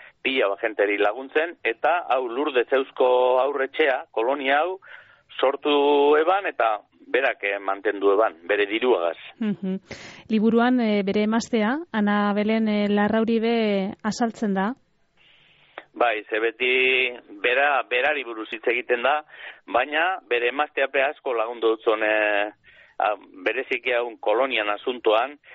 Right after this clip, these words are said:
Speaker 1: eta esan behar da, ba, be-, koloniako umiak amazat hartzen ebela, eh? Eta berea-, berak, eh, berak koloniako umiak hartzen, eh, ebazan semeala batzat, eh?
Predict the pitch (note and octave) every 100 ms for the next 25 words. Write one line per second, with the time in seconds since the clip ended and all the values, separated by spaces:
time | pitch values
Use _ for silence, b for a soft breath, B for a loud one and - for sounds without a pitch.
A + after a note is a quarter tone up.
0 | B - G2+ - G#2 G#2 G#2+ G#2 G#2 G2
1 | G2 - G2+ C3+ C#3 C3 C3+ C#3 A#2+ A2
2 | A2 _ F#2+ G#2+ - - - B2 C#3+ D#3
3 | C3+ B2+ C#3+ D3+ D3 D#3 - - - B
4 | B B - A2 C#3 D#3+ B2+ A2+ A2+ -
5 | A2 A2 B2 G2+ F2 - A#2 C#3+ A#2 A2
6 | A2 A#2+ C#3 D3+ C#3+ A#2+ C3 C3 B2+ A#2+
7 | A#2+ A#2+ A#2+ B B B _ _ _ -
8 | B2 A#2+ - - - A2+ A#2+ C3 B2 A#2+
9 | A#2+ A#2+ A#2+ A#2 - B2+ B2+ A#2+ B2 -
10 | B2 B2 B2 B2 B2 B2+ C3 C#3+ C#3 B2
11 | G#2+ A2 B2 G#2+ G2 - E2 - - -
12 | G#2